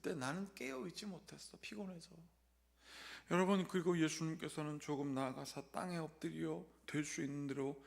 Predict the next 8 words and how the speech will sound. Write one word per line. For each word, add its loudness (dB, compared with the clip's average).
이때가 0
자기에서 -2
지나가기를 -4
구하여 0
하나님께 -6
말씀하시길, -4
"아빠!" 6
그럽니다. -6